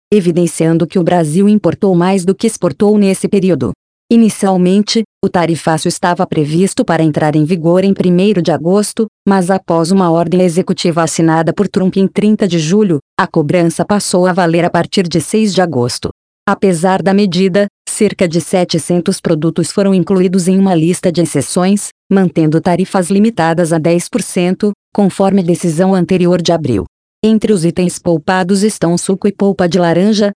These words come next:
combustíveis, minérios, fertilizantes, aeronaves civis e seus componentes, além de polpa de madeira, celulose, metais preciosos e produtos energéticos.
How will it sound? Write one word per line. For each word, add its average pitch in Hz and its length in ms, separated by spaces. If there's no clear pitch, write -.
combustíveis, 190 920
minérios, 170 540
fertilizantes, 180 920
aeronaves 185 680
civis 170 460
e 175 40
seus 165 240
componentes, 165 840
além 175 320
de 160 140
polpa 196 360
de 185 120
madeira, 180 500
celulose, 185 600
metais 175 440
preciosos 180 720
e - 20
produtos 165 480
energéticos. 165 840